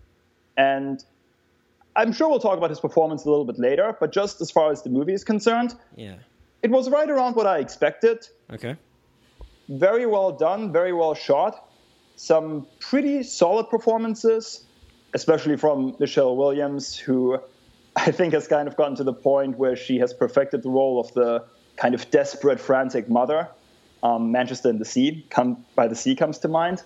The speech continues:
Speaker 2: Mm-hmm.
Speaker 1: But at the same time, I also thought that there were parts where the pacing was a little bit off. And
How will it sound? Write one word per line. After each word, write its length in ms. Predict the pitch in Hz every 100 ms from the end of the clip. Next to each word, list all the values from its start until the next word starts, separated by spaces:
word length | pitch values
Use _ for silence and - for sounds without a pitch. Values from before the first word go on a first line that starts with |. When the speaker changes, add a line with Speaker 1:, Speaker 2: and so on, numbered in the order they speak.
| _ -
Speaker 2:
Mm-hmm. 300 | 120 113 139 143 _ _ _ _ - -
Speaker 1:
But 100 | 262
at 80 | 269
the 60 | 240
same 280 | 254 269
time, 360 | 254 233 233 226 - -
I 100 | 190
also 340 | 190 208 208
thought 460 | 190 180 175 175 175
that 280 | 156 156 -
there 140 | 151
were 160 | 151 143 - _ -
parts 500 | - 151 151 147 -
where 100 | 135
the 80 | 120
pacing 540 | - 147 151 180 175
was 160 | 170 160
a 20 |
little 200 | 180 175
bit 140 | 170
off. 380 | 170 175 180 - _ - _ _ _ - _ _ _ _ _ _ -
And 400 | 151 160 156 -